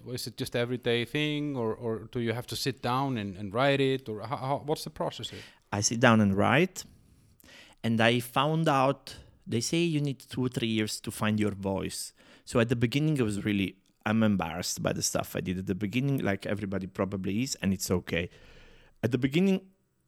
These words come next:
Speaker 2: one thinks they're so clever and they have all these me-, universal messages and truth about politics and life and religion. But then I found out, the more I was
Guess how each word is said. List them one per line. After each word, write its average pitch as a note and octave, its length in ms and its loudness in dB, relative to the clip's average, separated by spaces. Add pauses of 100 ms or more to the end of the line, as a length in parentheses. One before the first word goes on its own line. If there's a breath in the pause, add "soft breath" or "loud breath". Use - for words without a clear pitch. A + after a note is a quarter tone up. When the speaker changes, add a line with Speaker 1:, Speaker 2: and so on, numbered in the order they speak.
(640)
Speaker 2:
one A#2+ 440 2
thinks A2 520 0 (500)
they're A2 180 0
so - 260 0
clever F2+ 380 -2
and F#2+ 200 -4
they G2 40 -4
have F#2+ 220 -2
all G2+ 100 0
these F#2+ 180 -6
me-, F2 180 -6
universal F#2+ 500 -2
messages F2+ 600 -6
and F2 180 -6
truth F#2 340 -6 (360)
about F2 280 -8
politics F#2+ 500 -2
and F#2 180 -2
life F2 300 -6
and F#2+ 140 -4
religion. F#2+ 480 -2
But G#2 140 2
then B2 160 4
I F#3+ 120 4
found C#3+ 380 2
out, A#2 340 4 (340)
the A#2+ 140 0
more A#2+ 200 2
I D#3+ 40 2
was C#3 340 0